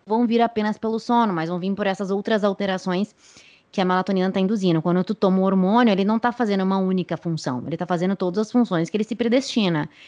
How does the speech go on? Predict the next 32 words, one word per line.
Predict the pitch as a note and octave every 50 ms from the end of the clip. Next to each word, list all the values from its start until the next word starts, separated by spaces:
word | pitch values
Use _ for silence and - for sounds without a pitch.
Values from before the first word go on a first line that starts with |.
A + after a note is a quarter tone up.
| - - _ _
E | - F3+
aí | E3+ E3 D#3+ D#3+
tu | - F3+
vai | E3+ F#3 F#3 F3+
ter, | - F#3 F3 F#3
assim, | F#3 - F#3 F3+
umas | F3 F3+ F3+ F3+ F3+ E3+ - - - - -
consequências | - F3 F3 E3+ - F#3+ - - E3+ E3 D#3+ - F3+ -
fisiológicas | - F3 E3 F#3 F#3+ F#3 F3+ E3 D3+ D#3 D#3 - - F3+ D#3+
desse | E3 D#3+ D#3+ -
processo. | - - F3+ G3+ - - - - - - - - - - - - _ -
Então, | G3 F#3 G#3 G3+ G3 G3 G3+ G3+ G#3 G#3 G#3 D3
eu | F#3+ G3+ G3+
te | G3 - - G#3
digo | F3+ F#3+ G#3 F3+ G#3+ G#3+
que | - - B3+
não, | C4 C4 A3 F#3+ E3+ D3+
não | E3 F3 E3+ F3 F3+
seria | F3 - G3+ F3+ F3+ F#3+ G3
aconselhado | - - G3 F#3+ - A3 G3+ F#3 E3 E3+ E3 - _ _
tu, | - - - _
tu | - F#3+
tomar | - G#3 F3+ E3
melatonina, | E3 F3 E3+ F3 F3 - A3+ A3 G#3 G#3 A3 A#3 B3 - - - - -
a | - F#3+ G3+
não | G3+ G#3 G#3+
ser | - - G3 F#3+
que | - A#3
tenha | - - G3 F#3+ G3+
um | G3+ G3
aconselhamento | F#3+ - G3 G3+ F#3+ - G3 F#3+ F#3+ F#3 F3 E3+ F3+ - G3+
médico | G3+ F#3+ E3 D#3 D#3+ D#3+ E3 F3+ - - - F#3 F#3 F#3 F#3 F3+